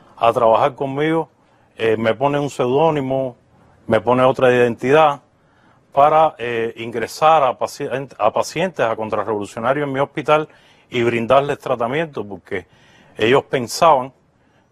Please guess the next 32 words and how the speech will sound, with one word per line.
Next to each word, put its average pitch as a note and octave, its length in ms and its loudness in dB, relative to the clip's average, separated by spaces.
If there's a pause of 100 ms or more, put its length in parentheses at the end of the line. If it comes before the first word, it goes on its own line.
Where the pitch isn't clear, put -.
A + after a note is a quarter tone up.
(100)
que, C3 560 -2
eh, G2+ 360 -6
la G2 200 -2
me-, G#2 180 -4
los G#2 360 -2
médicos C#3 520 0
en G#2+ 100 -8
otros C3+ 240 -2
hospitales C#3 440 -2
podrían B2+ 480 -2
hacerle A#2+ 380 -2
daño, C3 420 2
que F#2+ 100 -8
la F#2+ 220 -6 (300)
seguridad A2+ 580 0
del C3 100 2
Estado C#3 400 0
podría G#2+ 300 -4
hacerle A2+ 340 -10
daño. F2+ 240 -10 (800)
Y C#3 360 2
la C3+ 140 4
realidad A#2 440 0
es - 60 -6
que, - 120 -6
bueno, C#3+ 260 -4 (720)
en, G2+ 200 -10
en G#2+ 180 -2
ambas C3+ 300 2
cosas C#3+ 420 -8
estuve B2 400 -6
trabajando. F#2+ 420 -10